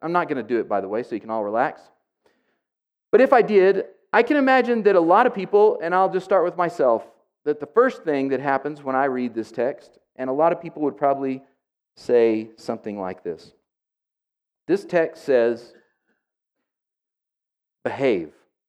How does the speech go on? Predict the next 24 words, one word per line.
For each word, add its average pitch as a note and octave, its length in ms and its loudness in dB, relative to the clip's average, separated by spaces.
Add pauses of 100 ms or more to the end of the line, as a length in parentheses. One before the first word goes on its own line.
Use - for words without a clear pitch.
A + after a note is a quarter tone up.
(1500)
Behave. D3 420 2 (1900)
Sin A3 340 0
is A3 100 0
from D3+ 180 -2
the A#2+ 60 0
devil. E2+ 320 -4 (1400)
Do G#3+ 120 0
what's B3+ 160 0
right. C#4+ 360 2 (460)
Right F3+ 180 4
living A3+ 220 2
is G#3 80 -6
from E3 160 -10
God." G2+ 260 -2
That's E3 160 2
what G3+ 120 -4
this, F#3+ 160 -4 (280)
it's F3 140 -2
a, F#3 140 -6
it's F#3 220 -4
telling A#3+ 480 2
us C#3 380 -4 (380)
to F#3+ 80 2
behave, E3+ 420 2